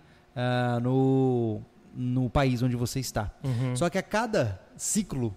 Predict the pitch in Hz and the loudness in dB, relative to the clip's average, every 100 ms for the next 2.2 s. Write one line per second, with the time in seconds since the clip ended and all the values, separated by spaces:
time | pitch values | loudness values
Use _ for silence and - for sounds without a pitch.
0 | - 160 147 101 135 190 131 104 107 - | -6 -4 -4 -4 -4 0 0 -2 -8 -10
1 | 160 175 175 175 156 143 139 151 180 143 | -4 -2 -2 -2 -2 -2 -6 -4 -2 -2
2 | - 101 | -4 -10